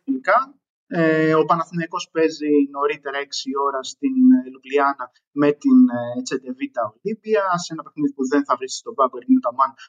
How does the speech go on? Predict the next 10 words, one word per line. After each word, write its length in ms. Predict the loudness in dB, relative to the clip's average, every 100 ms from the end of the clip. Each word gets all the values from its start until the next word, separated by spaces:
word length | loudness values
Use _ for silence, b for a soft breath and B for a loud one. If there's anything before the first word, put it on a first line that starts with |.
| B 0
ο 40 | 2
οποίος 340 | 4 2 2
είναι 200 | 0 0
στην, 240 | -2 -10 -20 _
ε, 40 | -20
Τουρκία 480 | -20 _ -2 -2 -2 -8 -16 _
γιατί 360 | -18 -18 -12 -8
αντιμετωπίζει 440 | -6 -8 -12 -16 -14
ένα 100 | -16 -14
προσωπικό 480 | -14 -16 _ -4